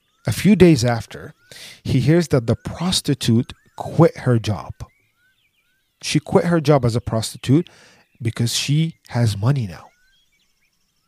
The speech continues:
Do you understand? She only did this. Now, that does not justify it, but I'm saying she only did this because she needed the money. Now she stopped. The thief stopped stealing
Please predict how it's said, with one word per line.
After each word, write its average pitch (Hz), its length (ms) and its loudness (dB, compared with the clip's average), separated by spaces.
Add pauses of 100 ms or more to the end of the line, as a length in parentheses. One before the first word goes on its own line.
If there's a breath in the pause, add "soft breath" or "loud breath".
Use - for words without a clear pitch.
(160)
Do 123 60 0
you 139 60 4
understand? 127 560 0 (260)
She - 220 2
only 170 280 6
did 135 220 2
this. 113 260 -4
Now, 143 180 6
that 131 140 2
does 127 220 4
not 160 160 2
justify 117 560 0
it, 131 180 -6
but 127 120 0
I'm 123 80 -2
saying 139 240 0
she - 200 -4
only 208 280 6
did 123 180 2
this 107 180 -4
because 117 240 -6
she - 140 -2
needed 117 240 0
the 101 80 -4
money. 85 240 -12 (300)
Now 123 100 -2
she 127 140 -2
stopped. - 400 -10 (1080 soft breath)
The 123 80 4
thief - 540 2 (300)
stopped - 400 0
stealing 104 460 0